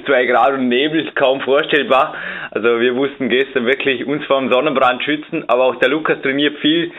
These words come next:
mit dem eigenen Körpergewicht. Und Dominik, ich glaube, du gibst mir recht, dass diese Übungen absolut effektiv sind. Davon durftest du dich auch bei unserem gemeinsamen Trainingslager natürlich in Dornbirn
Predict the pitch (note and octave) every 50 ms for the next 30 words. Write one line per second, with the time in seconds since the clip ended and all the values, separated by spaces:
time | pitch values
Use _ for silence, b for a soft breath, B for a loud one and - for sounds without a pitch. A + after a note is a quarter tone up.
0 | B B B - C3+ C3+ C3+ C3 C#3 D3 C#3+ C#3 B2+ A#2 - C3+ C#3+ C#3+ E3 D3
1 | C#3 C#3 C#3+ D#3+ - - - - B B B B B B B - B2 C#3 C#3 C#3+
2 | D3 D3 C#3+ - - - - - B B B B B B _ - C#3 D#3 F3+ E3+
3 | E3+ E3+ E3+ F3+ - - D3+ D3 D3+ D3 D3+ D3 C3 E3+ E3 - - - D3 C3+
4 | C3 C3+ D3+ D#3+ - - - - - - C#3 C3 A#2 - - - D#3+ E3+ F#3+ F3+
5 | - D#3+ D#3+ - D3+ F3 F#3+ F3+ E3+ E3 E3 D#3+ D3+ C3+ A#2 B B B B -
6 | A#2+ C#3 E3+ - - - D#3 D3 - D#3 D#3 D3+ D3+ D3+ D#3 - D3+ D#3 D#3+ D3+
7 | - - D#3+ D3+ D#3 D3+ D#3 B B B B B B B B _ - B2+ C3 C#3+
8 | D#3 D#3 C#3+ C#3+ D3 D3+ C#3+ G#2+ - _ _ - C#3 D#3 D#3+ D#3 - - D#3 D3+
9 | - D3+ D#3 D3 D3+ C#3+ - - - A2 A#2 C#3 D#3 D3+ - - - - C3+ C3
10 | C3 C#3+ D3 C#3 C3+ C#3 C3+ B2+ B2 B2 A#2+ A#2+ C3+ C#3 C#3 C#3 B2+ A2 - A#2+
11 | A#2+ C3 C#3 B2+ B2 A#2+ - - B2+ B2+ B2 B2 C3 C3 C3+ B2+ B2 A#2 - C#3
12 | C3+ C3 A#2+ B2 A#2+ G#2 G#2+ A2 B2 C#3 C3 C3 C#3 C#3 C3 -